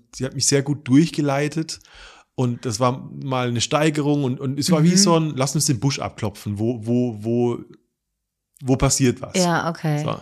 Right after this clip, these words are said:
Speaker 1: ja.
Speaker 2: Und hat sie, also, <laughs> noch vielleicht eine random Frage, aber lief da Musik bei oder so? Oder ist das
Speaker 1: Nee.
Speaker 2: völlig still? Okay, weil
Speaker 1: Still.
Speaker 2: das kann ich mir so gar nicht vorstellen, wie, wie so das Setting ist.
Speaker 1: Ja, ja, ja.
Speaker 2: Okay, ist ganz still. Und, ähm,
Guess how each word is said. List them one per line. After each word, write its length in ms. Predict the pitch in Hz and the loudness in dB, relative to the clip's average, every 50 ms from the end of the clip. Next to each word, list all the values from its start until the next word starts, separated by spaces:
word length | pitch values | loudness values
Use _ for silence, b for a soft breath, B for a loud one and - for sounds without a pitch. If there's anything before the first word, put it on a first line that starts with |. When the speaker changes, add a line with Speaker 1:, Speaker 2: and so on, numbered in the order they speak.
| - _ _ - - | -14 _ _ -8 -8
Speaker 1:
ja. 120 | 98 - - _ B B B B B B B B B B | -8 -8 -12 _ B B B B B B B B B B
Speaker 2:
Und 320 | - 196 202 196 196 185 | 2 2 4 4 2 2
hat 200 | 175 185 185 185 | 0 0 0 -2
sie, 220 | - 190 196 196 - | -4 -2 -2 -2 0
also, 420 | 165 170 165 170 170 165 165 - - - _ _ _ _ | 0 0 2 2 2 0 0 -2 -6 -10 _ _ _ _
<laughs> 260 | _ - 160 - - | _ -6 -6 -4 -4
noch 260 | - 165 165 175 170 - | -6 -4 -4 -4 -4 -4
vielleicht 240 | - 175 170 196 | 0 0 2 2
eine 160 | 202 185 180 175 | 2 0 2 2
random 340 | 175 175 190 196 180 165 | 4 4 4 2 0 0
Frage, 420 | 165 - - 165 175 196 185 170 160 - | -4 -2 0 0 2 2 2 0 0 0
aber 340 | 147 151 156 156 156 156 156 B B B B B _ - | 0 2 2 2 2 0 -4 B B B B B _ -6
lief 240 | 170 175 180 165 | -4 -4 -4 -2
da 120 | - 165 160 | -2 -2 0
Musik 500 | 160 165 156 147 139 151 175 185 - _ | 0 0 0 0 -2 -4 -4 -6 -8 _
bei 180 | - 247 262 262 | -4 -2 -2 0
oder 180 | 262 269 262 254 | -2 -2 -2 -2
so? 120 | 247 269 | -2 -2
Oder 160 | 247 214 190 | 0 0 0
ist 120 | 190 - 104 | 0 0 0
das 100 | 104 101 95 | 0 0 0
Speaker 1:
Nee. 0 | |
Speaker 2:
völlig 280 | 95 - 170 165 165 151 | 0 0 0 0 -2 -4
still? 220 | - - 147 - 175 | -4 -8 -8 -8 -8
Okay, 300 | 160 - 160 160 156 156 - | -10 -10 -10 -10 -10 -10 -6
weil 180 | - 208 233 | -2 -2 -2
Speaker 1:
Still. 40 | - | 0
Speaker 2:
das 260 | 175 175 - - - | -2 -4 -4 -6 -4
kann 140 | - - 185 | -2 0 2
ich 80 | 190 185 | 2 2
mir 120 | 180 175 | 2 2
so 80 | 170 165 | 0 2
gar 140 | - 165 165 | 2 2 2
nicht 160 | 185 165 - | 0 -2 0
vorstellen, 420 | - 175 170 180 - - 170 160 156 | 0 0 0 2 0 -2 -2 -2 -2
wie, 140 | 165 170 165 | -4 -6 -6
wie 160 | - 170 175 165 | -4 -4 -4 -2
so 120 | 151 160 | -2 -2
das 200 | 151 160 156 - | -2 -2 -4 -2
Setting 360 | - 175 165 - 180 156 147 | -4 -2 -2 -2 -2 -2 -2
ist. 100 | - 143 104 | -2 0 0
Speaker 1:
Ja, 140 | 101 101 98 | 0 0 0
ja, 140 | 95 95 95 | 0 -2 -4
ja. 220 | 92 95 98 95 - | -6 -6 -8 -6 -6
Speaker 2:
Okay, 160 | - 156 175 | -2 0 0
ist 120 | 170 165 | 0 0
ganz 180 | - 175 175 165 | 0 -4 -4 -2
still. 120 | 185 190 - | -4 -4 -4
Und, 240 | - 180 185 165 B B B B B B B B _ | -4 -4 -4 -4 B B B B B B B B _
ähm, 320 | - 170 175 180 180 175 | -2 0 2 2 0 0